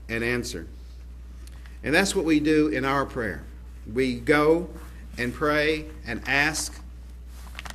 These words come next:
according to his will, that something be done in our life. And she was constant in her approach. And instead of giving up, she was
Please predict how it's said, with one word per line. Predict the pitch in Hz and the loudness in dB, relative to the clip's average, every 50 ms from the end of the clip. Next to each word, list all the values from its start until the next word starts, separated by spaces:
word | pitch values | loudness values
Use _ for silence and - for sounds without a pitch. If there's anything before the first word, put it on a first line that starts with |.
| - - | -12 -12
according | - - 120 120 127 135 135 | -4 0 2 2 2 2 0
to | 131 135 | -2 -2
his | 127 147 139 135 - | 0 2 0 0 0
will, | 127 123 135 135 143 165 - - - - - - - - - - - - - - - - - - - - - - - | 0 2 4 4 4 2 -2 -10 -14 -14 -14 -14 -14 -14 -14 -14 -14 -14 -14 -14 -14 -14 -14 -14 -14 -14 -14 -14 -4
that | - 131 135 - | 0 0 2 2
something | - - 165 151 - 165 160 | 2 0 0 0 2 0 2
be | 160 151 151 | 2 0 0
done | 147 147 156 151 131 120 117 - | 0 0 0 2 2 0 -2 -2
in | - 120 123 | -4 -4 -4
our | 123 120 120 | -2 -2 -2
life. | 117 127 131 120 101 85 - - - - - - - - - - - - - - - - - - - - - - - - - - - - - - | -2 0 -2 -2 -2 -4 -6 -10 -14 -14 -16 -16 -14 -14 -14 -14 -14 -14 -14 -14 -14 -14 -14 -14 -14 -14 -14 -14 -14 -14 -14 -14 -14 -14 -10 -8
And | 101 104 | -4 -2
she | - - 190 220 | 0 2 4 4
was | 202 185 | 4 4
constant | 196 - 208 196 208 202 190 - - - 117 101 95 | 4 4 4 4 4 4 4 2 0 0 -2 -2 0
in | 98 120 117 | -2 -2 -2
her | 117 131 131 123 | 0 2 2 2
approach. | 120 113 - 143 143 135 107 - - - - | 2 0 0 0 0 0 0 -2 -6 -8 -6
And | 98 120 123 | -4 -2 -2
instead | 117 117 - - 156 151 147 | -2 -4 -2 2 2 2 2
of | 139 123 | 2 -2
giving | 120 131 147 151 165 190 196 196 | 2 4 6 6 8 8 6 6
up, | 208 220 190 - - - - - - - - - - | 6 4 2 0 -4 -8 -12 -14 -14 -16 -16 -14 -10
she | - - 127 120 | -6 -4 -4 -2
was | 120 131 139 127 - - | 0 0 -2 -2 -4 -8